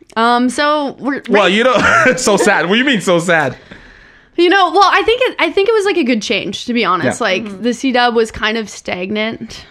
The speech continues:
Speaker 1: I, I felt. Like, I hadn't been in it for a long time.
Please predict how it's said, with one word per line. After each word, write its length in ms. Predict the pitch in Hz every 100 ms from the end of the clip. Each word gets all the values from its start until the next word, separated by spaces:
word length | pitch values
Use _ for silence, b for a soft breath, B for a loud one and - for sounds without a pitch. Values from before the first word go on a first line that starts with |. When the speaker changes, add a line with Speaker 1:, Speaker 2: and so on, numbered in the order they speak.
| B - -
Speaker 1:
I, 260 | 208 - 214
I 40 |
felt. 500 | - 196 185 - - 226 -
Like, 160 | 226
I 120 | 214
hadn't 240 | 247 381 285
been 180 | 233 226
in 140 | 247
it 240 | 294 -
for 160 | - 240
a 60 | 202
long 260 | 190 190
time. 580 | - 233 233 220 214 208